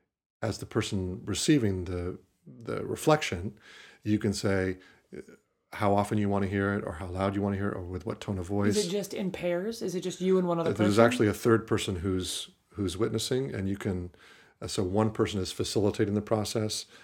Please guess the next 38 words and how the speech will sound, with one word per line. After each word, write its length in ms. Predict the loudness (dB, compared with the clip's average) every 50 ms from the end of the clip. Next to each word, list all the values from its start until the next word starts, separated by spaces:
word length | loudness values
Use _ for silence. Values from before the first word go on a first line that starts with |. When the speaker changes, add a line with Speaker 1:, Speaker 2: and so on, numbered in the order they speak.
| -20 _ _ _ -10
Speaker 1:
and 140 | -8 -6
the 60 | -4 -4
other 160 | -4 -4 -6
person 340 | -6 -6 -8 -8 -6 -6 -6
is 360 | -6 -6 -6 -6 -8 -10 -10 -14 _ _ _
reflecting 460 | -12 -8 -4 -4 -4 -4 -4 -6 -6
back 340 | -4 -4 -4 -4 -6 -8 -12 -12
Speaker 2:
Uh-huh. 320 | -8 -8 -6 -6 -6 -8 -10 -12 -18 -20 _ -10
Speaker 1:
this 240 | -8 -8 -8 -8 -6
new 460 | -2 0 0 0 0 0 -2 -6 -10 _ -10 -2
antidote 500 | 0 0 0 0 2 0 2 2 2 0
belief 400 | 2 2 4 4 2 0 -4 -8 -4
Speaker 2:
Yeah. 220 | -2 -2 -2 -2
Speaker 1:
or 140 | -2 -2 0
antidote 420 | 0 0 -2 -2 -2 -4 -4 -6 -6
phrase. 520 | -4 -2 0 0 0 0 -2 -4 -6 -8
Speaker 2:
Yeah, 120 | -4 -2 0
yeah, 120 | 0 0 0
yeah. 160 | -2 -4 -6 -4
Speaker 1:
But 120 | -2 -2 0
the 80 | 0
person 400 | -2 -2 2 0 2 2 2 -2
who's 480 | -2 0 0 -2 -2 -2 -6 -8 -10 -12 -16 _ _ _ -14
expressed 460 | -10 -6 -6 -2 0 0 0 0 0
the 40 | -4
limiting 280 | -4 -4 -4 -4 -6 -4
belief 240 | -4 -4 -4 -4 -4
can 340 | -4 -4 -4 -4 -6 -8 -10 -10
ask 260 | -10 -10 -8 -8 -8
either 240 | -6 -4 -4 -4 -4
of 60 | -4
them 160 | -6 -8 -8
to 120 | -6 -8
repeat 380 | -8 -8 -8 -8 -6 -6 -6 -6
it, 100 | -6 -10
or 220 | -10 -12 -12 -14 -14 _
Speaker 2:
Uh-huh. 280 | -10 -8 -8 -6 -8 -10 -12 -16 _ _ -18 -16
Speaker 1:
right? 120 | -16 -16